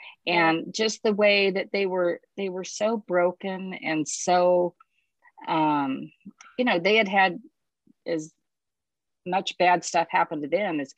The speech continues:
Speaker 2: Cassie had. And, you know, we didn't necessarily get to explore their backstories in as much depth, but, um, how they clung to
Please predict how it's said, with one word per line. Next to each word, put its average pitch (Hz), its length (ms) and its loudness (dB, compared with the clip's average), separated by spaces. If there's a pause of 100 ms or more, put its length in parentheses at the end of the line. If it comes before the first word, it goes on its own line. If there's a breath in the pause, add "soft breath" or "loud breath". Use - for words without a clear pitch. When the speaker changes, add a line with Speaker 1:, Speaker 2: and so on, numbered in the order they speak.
Speaker 2:
Cassie 165 440 -2
had. 143 320 -2
And, 151 320 -10
you 196 120 -8
know, 170 80 2
we 180 80 0
didn't 175 220 -6
necessarily 165 680 -2
get - 180 -6
to - 140 -10 (240)
explore 165 580 2 (240)
their 147 340 0 (580)
backstories 156 600 0
in 147 100 -8
as - 160 -12
much - 320 -10
depth, 170 380 2 (120)
but, - 220 0 (120)
um, 147 420 -2 (1200 loud breath)
how 190 180 4
they 180 140 2
clung 220 440 0
to 247 120 -6